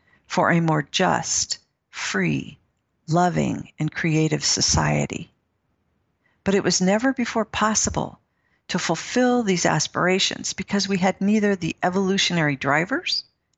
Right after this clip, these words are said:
and global crises to force us to change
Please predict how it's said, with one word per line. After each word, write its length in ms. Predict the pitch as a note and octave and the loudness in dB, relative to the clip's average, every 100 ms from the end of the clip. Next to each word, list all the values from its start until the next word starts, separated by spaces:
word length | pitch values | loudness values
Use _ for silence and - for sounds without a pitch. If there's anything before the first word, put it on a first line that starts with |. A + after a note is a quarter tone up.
| - | -6
and 140 | D#3+ | -2
global 340 | E3 E3+ D3+ D3+ | 0 0 0 -4
crises 720 | - F3 G#3+ - - - - - _ - _ | -2 0 2 0 -2 -6 -8 -10 _ -20 _
to 100 | - | -6
force 540 | F#3 - A#3+ B3+ B3 A#3 | -4 -4 0 2 2 2
us 180 | A3+ - | 0 0
to 140 | - | -2
change 760 | - G#3 F#3 - - - - | 0 0 0 0 -2 -4 -4